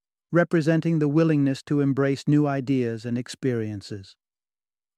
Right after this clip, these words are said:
Openness doesn't float in solitude. It's intertwined with the concept of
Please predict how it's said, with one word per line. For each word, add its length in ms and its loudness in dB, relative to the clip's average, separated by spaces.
Openness 540 2
doesn't 340 0
float 380 -2
in 100 -2
solitude. 680 -2
It's 160 -4
intertwined 840 0
with 180 -4
the 80 -6
concept 600 -4
of 160 -6